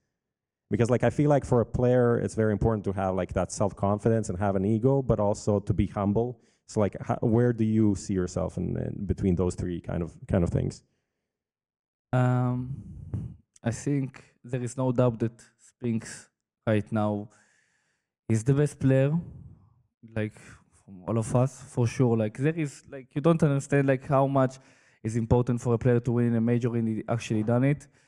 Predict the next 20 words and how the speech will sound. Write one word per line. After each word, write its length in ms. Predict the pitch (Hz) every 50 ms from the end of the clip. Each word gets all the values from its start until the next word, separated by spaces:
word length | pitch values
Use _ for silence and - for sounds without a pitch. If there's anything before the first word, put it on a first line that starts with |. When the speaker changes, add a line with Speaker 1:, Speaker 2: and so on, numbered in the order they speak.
| _ _ - 127 - _ -
Speaker 2:
And 160 | 120 120 123
I 40 | 123
feel 220 | 123 - 156 165
like 180 | 165 147 139 -
S-, 200 | - - - - _ _ _ -
Xerxen 680 | - - - 139 143 147 143 - - 147 147 151 143 -
and 220 | - 107 113 117 113
Flames 720 | - - 120 123 123 123 123 120 123 - - - - _ _ _ _ _ _
are, 300 | - 104 104 104 101 95 90 - _ _ _ _ _ _ _ _ _ _ _ _ _
I 120 | - 165
will, 160 | 190 202 214 -
I 80 | 190
will 160 | 196 196 190
put 180 | 190 - 196 196
myself, 540 | 190 190 190 180 - - 175 175 160 - -
like, 180 | 151 143 -
around 300 | 147 135 151 147 147 143
K-, 60 | - -
Flame, 520 | - - - 151 147 151 151 151 147 143
Xerxen, 800 | - - - - 151 151 143 139 - - 143 135 135 139 127 120